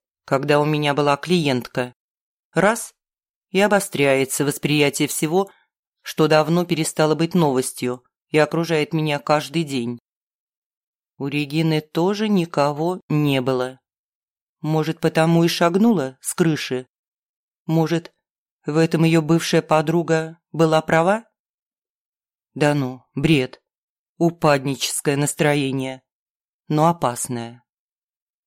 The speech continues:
Чем больше стараешься от него избавиться, тем больше его влияния, когда оно приходит снова. К счастью,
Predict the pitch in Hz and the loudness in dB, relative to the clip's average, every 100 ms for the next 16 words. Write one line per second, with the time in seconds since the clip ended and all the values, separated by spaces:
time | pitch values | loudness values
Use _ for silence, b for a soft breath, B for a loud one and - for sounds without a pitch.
0 | _ _ - 147 147 147 160 - 156 185 | _ _ -6 -2 -2 -2 -4 0 0 2
1 | 214 - - 123 - _ _ _ 131 - | 0 -4 -6 -8 -8 _ _ _ -4 0
2 | 143 135 143 135 135 127 117 113 - 120 | 0 0 0 0 0 0 0 -8 -12 -12
3 | 117 _ _ _ - 160 156 156 - 160 | -12 _ _ _ 0 2 2 0 -2 -2
4 | 151 147 160 165 139 123 120 117 120 _ | -2 -2 -2 0 -2 -2 -4 -8 -14 _
5 | _ - 139 139 139 139 131 147 - 143 | _ -2 -2 2 0 0 -2 -4 -2 -4
6 | 147 - 160 131 117 117 _ _ _ _ | -6 -2 0 0 -2 -6 _ _ _ _
7 | _ _ _ _ _ _ - - 190 170 | _ _ _ _ _ _ -12 -6 0 0
8 | 165 - 170 165 | 0 -4 -4 -4